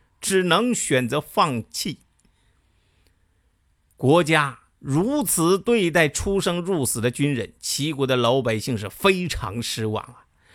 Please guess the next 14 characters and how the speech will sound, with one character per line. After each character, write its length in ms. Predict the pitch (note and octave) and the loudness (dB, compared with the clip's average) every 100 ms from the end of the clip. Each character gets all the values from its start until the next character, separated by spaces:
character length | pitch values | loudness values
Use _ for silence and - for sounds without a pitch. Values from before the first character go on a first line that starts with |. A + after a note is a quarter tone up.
| _ | _
于 140 | D3 | -2
是 160 | D#3 D3 | 0 -2
齐 200 | - D3 | -4 -2
国 160 | C3 C3 | -2 -2
从 400 | - E3+ C#4+ B3 | 0 2 2 2
此 460 | - B2+ E3+ D3 | 2 2 4 2
人 400 | B2+ D3 A3 D#4 | 2 2 2 0
心 340 | A3 A#3+ A#3+ A3+ | -2 0 0 0
涣 300 | B3+ F3 A2+ | 2 2 2
散。 280 | D#3 - _ _ _ _ _ - | 0 -2 _ _ _ _ _ 2
两 200 | C3+ C#3+ | 4 4
年 180 | E3+ | 0
之 120 | E3 F#3+ | 0 -2
后， 320 | C#3+ - | -2 -4